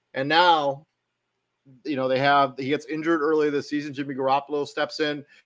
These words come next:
uh, plays pretty well. He gets hurt. Then Brock Purdy comes in and plays pretty well. Uh, he ends up getting hurt in the N F C Championship game. Uh, is a U C L tear, is going to need surgery on that U C L tear. Um, so his,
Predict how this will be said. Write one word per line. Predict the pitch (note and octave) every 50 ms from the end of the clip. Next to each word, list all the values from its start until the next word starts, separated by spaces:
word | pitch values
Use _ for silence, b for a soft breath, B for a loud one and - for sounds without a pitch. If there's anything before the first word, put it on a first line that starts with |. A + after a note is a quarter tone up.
| b b
uh, | A#2+ A2+ A#2
plays | - - D3+ C#3 C#3+ C3
pretty | - _ - D#3+ D3 C#3
well. | B2 A#2 C3 C3+ C3 C3 C3
He | C3 D3+ E3
gets | - E3+ D#3+ - -
hurt. | - D#3+ D3+ D3 D3 B B B B B B
Then | - D3+ C#3
Brock | - F3 F#3+ F#3+ - -
Purdy | A3+ C4 C#4+ A3
comes | - D#3+ C#3 B2 -
in | C3 B2
and | B2 A2+
plays | - D#3 C#3 C3+ C3
pretty | _ _ - D3+ C#3+ C#3
well. | C3+ C3+ C#3 C3 B2+ B2 - b b b b b _
Uh, | - C3+ B2 A#2
he | A#2 B2 C#3+ D#3
ends | D3+ C#3+ C3+ D#3
up | C#3 A2
getting | - C#3 C3+ C3
hurt | A2+ C#3 D3 D#3 - B2+
in | C#3
the | C3+ C#3
N | C3+
F | C3+ B2
C | - C3
Championship | - - D3+ C#3+ C#3+ - D3+ C3 - D#3 C3 -
game. | D#3 D#3 D#3 D3+ D3 C#3+ b b b b b -
Uh, | - - - A2+
is | A#2+ A#2+
a | B2+
U | B2+ B2 C#3+ D3+
C | C#3 - C3+ C3 C3 C3
L | C3 C#3+ D3+ D3+ C3
tear, | - - E3+ D3+ D3+ D#3 D#3 D3 - _ _ _ _
is | A2
going | - - C#3 D3 D3+ D3+
to | C#3+
need | C3+ C#3 D3 C#3 -
surgery | - - C#3+ D3+ D3 B2+ C3+ D3 D3+ D3+ C#3+
on | A2 B2+ C3+ D3 D3+ D3
that | D3 C#3+ C#3+ C#3
U | - D3 C3+
C | - - D3+
L | C#3+ C#3+ C#3+ C#3
tear. | - - C#3+ C#3+ C#3+ C3+ - b b b b b b _ _ _ _ _ -
Um, | A2+ A2 G#2 -
so | - B2+ B2
his, | A#2+ D#3 D#3+ D3+ C#3